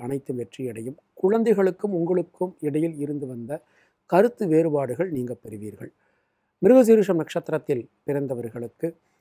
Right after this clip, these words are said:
உங்களுடைய முக்கியமான காரியங்கள் இன்று நல்லபடியாக நடைபெறும். உங்களுடைய அதிர்ஷ்டமான எண்கள் இரண்டு, ஐந்து, ஆறு. அதிர்ஷ்டமான நிறம் வெள்ளை. மிதுன ராசி அன்பர்கள், இன்றைய நாளிலே கேந்திரங்கள் ரொம்ப பலமா, அற்புதமா அமைஞ்சிருக்கு.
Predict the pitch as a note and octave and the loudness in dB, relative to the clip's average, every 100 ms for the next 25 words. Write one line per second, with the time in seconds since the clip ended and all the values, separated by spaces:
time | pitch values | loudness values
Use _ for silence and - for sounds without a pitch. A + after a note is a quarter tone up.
0 | _ _ D3+ F#3+ A3+ G#3 D#3+ D3 F3+ G#3 | _ _ -2 2 4 6 4 4 2 0
1 | _ _ _ _ _ _ _ - C#3+ D3+ | _ _ _ _ _ _ _ -8 -6 -4
2 | - A#3 G3 F3 E3+ D#3 - - C#3+ D#3 | 0 2 4 2 0 -4 -8 -4 -2 -2
3 | D3+ D3 D#3+ C3+ D#3 B2+ C#3 D3 B2 A#2 | -4 -4 -6 -6 -8 -8 -6 -6 -6 -8
4 | - D3 G#2 - - D3+ F#3 E3+ E3 D3 | -10 -10 -12 -16 -6 0 2 2 2 0
5 | C#3+ C#3 B2 C3 A#2+ A2+ C#3+ F3+ _ _ | -6 -10 -10 -10 -12 -6 -6 -6 _ _
6 | _ - A#3 G3+ F#3+ D3+ C#3 B2 A#2 C3 | _ -2 2 2 4 2 0 -6 -6 -4
7 | D3+ D3 B2 - A#2 A#2 E3 D#3 C#3+ C#3+ | -2 -2 -6 -10 -10 -8 -6 -6 -8 -10
8 | - C3+ C#3 G#2 - _ _ _ _ - | -8 -4 -4 -4 -12 _ _ _ _ -8
9 | D3 F#3 G#3+ F3 C#3+ - A2 - - A#2 | -2 0 2 0 -2 -4 -10 -12 -10 -10
10 | A2 A2 - D3 D3+ D3 C3 A#2+ A#2+ D#3+ | -10 -18 -8 -6 -4 -4 -6 -8 -8 -8
11 | - F#3+ A3+ B3+ A3 F3 G#3+ F3+ D3+ D#3+ | -4 2 2 2 0 0 -2 -4 -4 -6
12 | C3 C3+ C#3+ D#3+ - C3+ C3 D3 B2+ B2 | -6 -6 -6 -6 -8 -12 -10 -10 -10 -12
13 | B2 A#2 - | -12 -14 -10